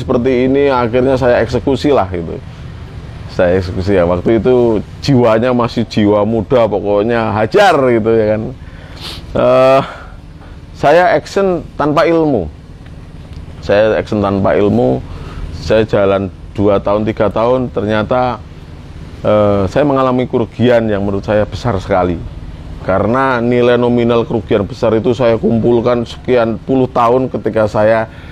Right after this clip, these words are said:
dulu bekerja di Jakarta. Nah, ini berasa sekali. Saya memulainya dengan cara yang salah ya. Saya memulainya dengan cara yang salah karena,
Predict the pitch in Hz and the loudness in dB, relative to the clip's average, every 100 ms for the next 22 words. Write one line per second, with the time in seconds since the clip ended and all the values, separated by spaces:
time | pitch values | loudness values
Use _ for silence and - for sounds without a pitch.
0 | - - 110 110 95 104 92 101 90 95 | -10 -2 0 0 0 0 2 0 0 0
1 | 90 87 78 85 80 82 87 80 - - | -2 -2 -2 -2 -2 -2 -4 -6 -14 -18
2 | - - - - - - - - 82 80 | -16 -16 -16 -16 -16 -14 -8 -4 -2 -4
3 | - - - - - 123 143 - - 123 | -10 -14 -14 -10 -2 0 0 -4 -6 0
4 | 131 120 123 113 110 113 113 104 92 87 | 2 2 0 0 0 2 2 0 -2 -8
5 | - - - - - - - - - - | -14 -20 -18 -16 -16 -14 -14 -12 -10 -2
6 | 147 156 170 165 147 139 127 143 151 135 | 2 4 2 2 2 4 2 2 0 0
7 | 113 117 120 117 120 120 98 101 104 98 | 0 0 0 0 2 2 0 -4 -2 0
8 | 98 92 87 76 78 80 82 95 92 95 | 0 0 -2 -4 -4 -10 -10 -6 -4 -2
9 | 90 85 98 87 82 87 85 80 82 82 | -2 -2 0 0 -2 0 2 2 0 0
10 | 80 78 85 90 85 87 98 | 0 2 0 0 0 2 0